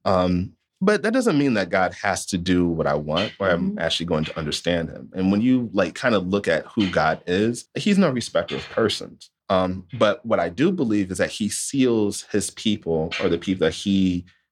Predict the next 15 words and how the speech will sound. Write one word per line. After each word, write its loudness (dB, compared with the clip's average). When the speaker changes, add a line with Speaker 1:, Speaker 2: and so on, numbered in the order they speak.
Speaker 1:
wants, 0
or -2
the -2
people 0
that 2
want 0
to -8
be 2
with -2
him -4
before -6
they -8
pass. -6
Speaker 2:
Mm-hmm. -6
Speaker 1:
Um, 0